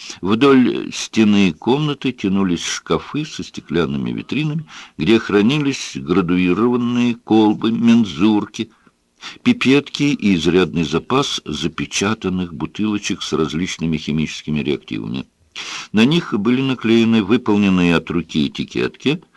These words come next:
На самом верху на деревянных подставках ждали своего часа высокие бюретки.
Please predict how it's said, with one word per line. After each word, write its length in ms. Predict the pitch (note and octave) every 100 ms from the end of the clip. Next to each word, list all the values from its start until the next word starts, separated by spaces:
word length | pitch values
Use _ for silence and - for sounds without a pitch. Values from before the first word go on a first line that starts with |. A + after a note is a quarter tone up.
| - -
На 220 | E2+ G#2+
самом 380 | G#2+ A#2+ A#2+ A#2
верху 380 | A2 G#2+ - B2+
на 140 | C#3 C3
деревянных 680 | G2+ G2 G#2 G#2 G2 G2 -
подставках 800 | F2 - - A#2 - A#2+ A2
ждали 420 | E2+ D2+ A2 G#2+ G2
своего 360 | - F#2 F2+
часа 460 | F2 - C3+ - F#2
высокие 640 | E2+ - F#2+ - D#2 C#2 A#1+
бюретки. 720 | B1+ C#2+ C2+ D#2+ - -